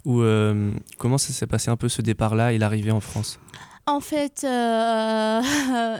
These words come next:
Speaker 2: c'est un peu, euh, rigolo de dire ça, mais moi, quand je suis venue en France, j'ai, euh,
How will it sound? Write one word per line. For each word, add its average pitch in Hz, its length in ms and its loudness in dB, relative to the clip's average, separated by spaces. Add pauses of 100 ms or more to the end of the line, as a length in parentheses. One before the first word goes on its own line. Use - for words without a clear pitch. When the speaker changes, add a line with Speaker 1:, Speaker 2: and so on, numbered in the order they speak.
(120)
Speaker 2:
c'est 262 200 -6
un 240 220 0
peu, 254 200 -8
euh, 233 440 0
rigolo 247 500 -2 (140)
de 202 100 -6
dire 226 220 -4
ça, 269 420 -2
mais 226 180 -4
moi, 240 280 -4
quand 233 140 -4
je 220 60 -6
suis - 140 -6
venue 220 240 -2
en 220 120 -4
France, 262 480 -4
j'ai, 226 180 0
euh, 214 400 0